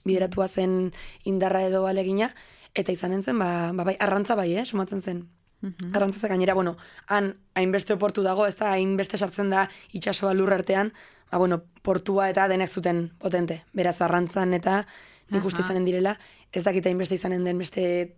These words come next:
Speaker 1: tankera batzuetako,
Speaker 2: Aha.
Speaker 1: ez, e, abeltzaintzan edo, baina
Speaker 2: Bai.
Speaker 1: behintzat hortan bai. Bai.
Speaker 2: Eta populazioa, jendea, hola, e, zuriak, e, zuri arrazakoak edo beste etniak ere
Speaker 1: <clears throat>
Speaker 2: ikusten ziren?
Speaker 1: E, beste etnia batzuk ere bai,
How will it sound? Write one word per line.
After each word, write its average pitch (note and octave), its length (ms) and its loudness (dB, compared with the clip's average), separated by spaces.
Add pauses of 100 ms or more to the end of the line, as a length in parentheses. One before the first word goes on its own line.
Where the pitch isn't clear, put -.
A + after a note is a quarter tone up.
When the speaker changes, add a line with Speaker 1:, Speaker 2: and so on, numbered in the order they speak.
(120)
Speaker 1:
tankera F#3+ 320 -2
batzuetako, F#3 1000 -2
Speaker 2:
Aha. F3+ 340 -8
Speaker 1:
ez, G#3 180 -6
e, F#3+ 220 -2
abeltzaintzan F#3 760 -6
edo, G3+ 260 -2 (140)
baina F3 240 -4
Speaker 2:
Bai. - 20 -4
Speaker 1:
behintzat F3 300 -4
hortan F3+ 260 -4
bai. D#3 80 -12 (340)
Bai. - 140 -12
Speaker 2:
Eta G#3+ 160 2 (160)
populazioa, F#3+ 640 -4
jendea, G#3+ 580 -2
hola, F#3+ 480 -4
e, F3+ 60 -10
zuriak, G#3+ 960 -6
e, F#3+ 500 -6
zuri G#3+ 240 -2
arrazakoak A3+ 540 -2
edo G3+ 100 2
beste G3 260 0
etniak G3+ 520 -2
ere A3 160 0 (100)
Speaker 1:
<clears throat> F3 60 -12
Speaker 2:
ikusten F3+ 340 -16
ziren? C4 300 -14 (400)
Speaker 1:
E, A3 360 2
beste G3+ 220 0
etnia C4 160 0
batzuk B3 220 -2
ere G3 120 4
bai, F3+ 200 4